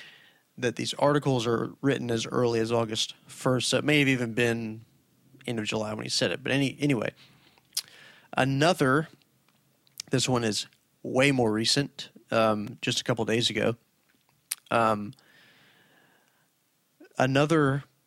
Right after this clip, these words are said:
article entitled this, "Hillsong Writer,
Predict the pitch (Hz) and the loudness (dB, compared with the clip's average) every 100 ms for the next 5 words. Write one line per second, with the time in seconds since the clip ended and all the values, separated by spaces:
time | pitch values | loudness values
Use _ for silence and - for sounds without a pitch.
0 | _ _ _ 127 131 131 139 135 - 127 | _ _ _ 2 2 2 2 2 0 -4
1 | 123 135 127 123 127 135 151 - - - | -2 2 2 2 0 0 0 0 -2 -2
2 | _ _ _ _ _ _ - 185 196 - | _ _ _ _ _ _ -6 0 2 2
3 | 151 143 139 143 135 120 113 101 - 131 | 4 4 2 -2 -4 0 2 0 -4 -8